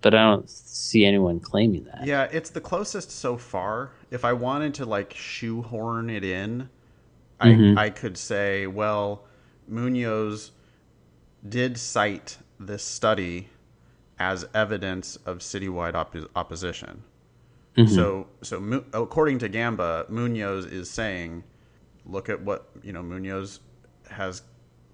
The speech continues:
Speaker 2: Munoz presented these premises
Speaker 1: Mm-hmm.
Speaker 2: and then said that these premises are evidence of opposition. But
Speaker 1: Mm-hmm.
Speaker 2: yeah, the guarantee thing is what makes me hate C. Uh, it, it's just,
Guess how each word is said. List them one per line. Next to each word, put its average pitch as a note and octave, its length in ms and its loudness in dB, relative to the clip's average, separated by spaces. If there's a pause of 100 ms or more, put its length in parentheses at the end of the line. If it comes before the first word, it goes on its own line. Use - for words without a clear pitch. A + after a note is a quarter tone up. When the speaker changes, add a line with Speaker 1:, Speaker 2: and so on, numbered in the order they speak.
(140)
Speaker 2:
Munoz G#2 440 -6
presented G2 480 -10
these C3 160 -4
premises G2 680 -6 (520)
Speaker 1:
Mm-hmm. G#2 320 10
Speaker 2:
and G2+ 120 2
then G#2 100 -6
said F#2+ 220 -4
that F#2+ 120 -10
these G2 200 -10
premises G2 520 -10
are D#2 320 -10
evidence F#2+ 520 -4
of E2+ 160 -8
opposition. D#2+ 680 -8 (480)
But A2 140 6
Speaker 1:
Mm-hmm. A2 100 8
Speaker 2:
yeah, G#2+ 380 4
the G#2 160 -4
guarantee B2 760 -4
thing E2+ 420 -10
is F2+ 140 -8
what F2+ 200 -8
makes F2+ 260 -10
me F2+ 100 -10
hate E2 360 -12
C. C#2+ 400 -14 (320)
Uh, F2 160 -12
it, G2 120 -16 (160)
it's - 200 -14
just, - 320 -8